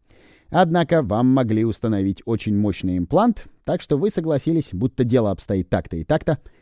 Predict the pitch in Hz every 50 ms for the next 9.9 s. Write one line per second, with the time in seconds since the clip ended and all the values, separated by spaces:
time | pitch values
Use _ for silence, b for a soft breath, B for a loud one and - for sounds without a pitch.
0 | b b b - 92 101 117 135 131 180 185 185 - - 175 175 165 156 147 143
1 | 147 160 151 - - 143 131 - - 135 131 131 131 131 127 113 113 104 - 113
2 | 98 90 95 117 117 107 98 107 - - _ _ _ _ _ _ _ - 104 90
3 | 113 113 135 135 131 127 107 95 - 101 98 95 101 120 185 269 294 - 254 247
4 | - 220 - - 165 135 117 - 127 170 170 - 151 135 - 131 107 - - -
5 | 95 101 95 87 80 73 - _ _ _ _ _ _ _ _ _ _ _ _ _
6 | _ _ _ _ _ _ _ _ _ _ _ _ _ 92 113 143 160 180 202 202
7 | 214 214 214 220 220 208 - - 196 190 185 170 151 175 180 180 180 165 - -
8 | - _ - 113 123 123 107 110 113 110 101 - - - 90 113 123 113 113 -
9 | - 95 - - 107 120 123 107 - - _ - 85 92 90 82 82 80